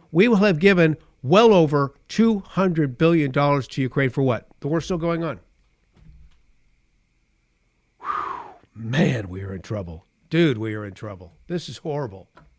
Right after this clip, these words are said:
Okay, so with that in mind, I just want to tell you that I am excited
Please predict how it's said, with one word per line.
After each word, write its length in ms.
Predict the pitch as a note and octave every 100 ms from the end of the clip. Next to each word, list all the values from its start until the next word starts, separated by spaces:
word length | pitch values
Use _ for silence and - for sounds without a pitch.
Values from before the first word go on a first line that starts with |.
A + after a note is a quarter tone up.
| _ _ _ _ _ _ _ _ _ _ _
Okay, 560 | G3+ A3+ - F#3+ F3 F3
so 540 | D#3 - G#3 F3+ A2 - _ _
with 240 | D3+ F#3
that 180 | F#3+ F#3
in 80 | D#3+
mind, 420 | D#3+ D3 A2 F2 _ _ _ _ -
I 60 |
just 200 | C#3 E3
want 180 | E3 D3+
to 60 | A2+
tell 380 | - - F3
you 300 | A#2+ D#2 F#2+ C#3 _ _ _ _ _ _ _ _ _ _ _ _
that 120 | A#2
I 100 | A#2
am 140 | A2+ -
excited 960 | G#2+ - - - G3 F#3+ A2+ G2 A#2